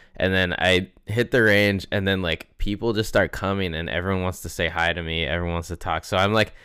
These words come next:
talking to people on the range, but, like, also trying to warm up. And then I was like, "Oh, crap." And my partner, Tim, showed up, like, five minutes before we teed off. And so I,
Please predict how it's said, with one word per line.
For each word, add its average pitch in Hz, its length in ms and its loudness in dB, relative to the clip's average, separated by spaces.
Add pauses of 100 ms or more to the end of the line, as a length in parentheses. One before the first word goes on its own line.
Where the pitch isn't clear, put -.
(140)
talking 113 300 2
to 113 60 2
people 113 240 4
on 110 120 2
the 92 140 2
range, 101 540 2
but, 98 160 2
like, 85 240 0
also 87 320 -2
trying 92 300 0
to 85 80 -2
warm 82 300 -2
up. 87 380 -2 (480)
And 92 240 0
then 95 580 2
I 90 140 -2
was 92 220 -2
like, 85 320 -2
"Oh, 104 200 -2
crap." - 440 -2
And 107 100 0
my 104 140 2
partner, 113 420 0
Tim, 101 380 -2
showed 92 360 -2
up, 85 260 -4 (140)
like, 78 320 -10 (320)
five 87 420 -4
minutes 85 420 -8
before 78 560 -6
we 80 120 -4
teed 78 300 -8
off. 80 400 -4 (640)
And 82 520 0 (100)
so 85 640 0
I, 78 220 -4